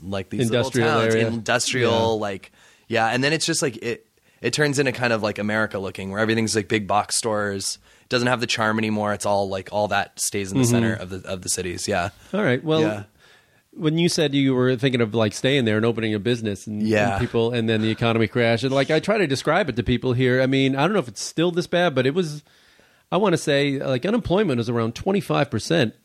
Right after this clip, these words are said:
Speaker 1: Yeah,
Speaker 2: in Spain.
Speaker 1: for young
Speaker 2: Like, my
Speaker 1: people.
Speaker 2: friends who lived in Madrid,
Speaker 1: Yeah.
Speaker 2: uh, they grew up there.
Speaker 1: Yeah.
Speaker 2: And vi-, finally, her and her brother just said, "We gotta leave." They were in their thirties, and then they moved to London because they couldn't,
Speaker 1: Really?
Speaker 2: there was no work.
Speaker 1: Yeah.
Speaker 2: You know, they, they saw there was,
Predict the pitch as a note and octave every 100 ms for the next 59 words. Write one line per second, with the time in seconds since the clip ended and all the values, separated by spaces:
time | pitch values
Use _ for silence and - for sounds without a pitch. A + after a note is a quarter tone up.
0 | - A2 G#2+ G#2 F#2+ C3 B2 A#2 A2 D3+
1 | E3 E3 G3 F#3 F3 C#3 C#3+ C#3 C3+ C3
2 | C#3+ C#3 C3 A2+ B2 F#3+ C#3 B2+ - -
3 | G#2 G2 F2+ - C#3 C3+ D3 G3 - A2
4 | G2+ G#2+ - G#2+ C#3+ C#3+ C3 D#3 G3+ -
5 | - E3 F#3+ C#3 D3 C3+ C3 F3 E3+ A#2+
6 | C3 - B2 C#3 C#3+ C#3 C3+ C#3 _ _
7 | - D3+ E3 A#3 B2 C#3 C#3 C#3+ - C3
8 | C3+ F3 C3+ A#2+ A#2+ B2 B2 B2 C3 C#3
9 | C#3+ D3 C#4 G#2 G#2 C3 B2 A#2+ E3 D3+
10 | B2 C#3+ E3 D#3 F3+ G3+ F#4+ - - A2
11 | A2 G2 E3+ D#3 D3+ D#3+ D3+ D#3+ G3 F3
12 | E3+ D3 C#3 C#3 -